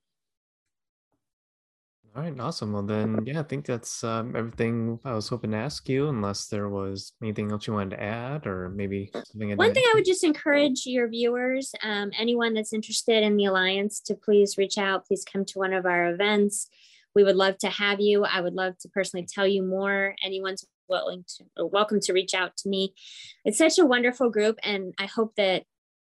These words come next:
Speaker 2: people enjoy it as much as I do. But,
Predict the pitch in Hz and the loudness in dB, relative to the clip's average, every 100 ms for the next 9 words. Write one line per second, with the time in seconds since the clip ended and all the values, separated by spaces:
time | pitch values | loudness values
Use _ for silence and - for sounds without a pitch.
0 | - 226 196 190 185 180 175 175 175 175 | -4 0 4 2 2 -2 0 -2 -4 -8
1 | 175 175 170 160 160 - 175 185 _ 165 | -4 -2 2 0 2 0 -2 -6 _ -4
2 | 160 160 | -2 -4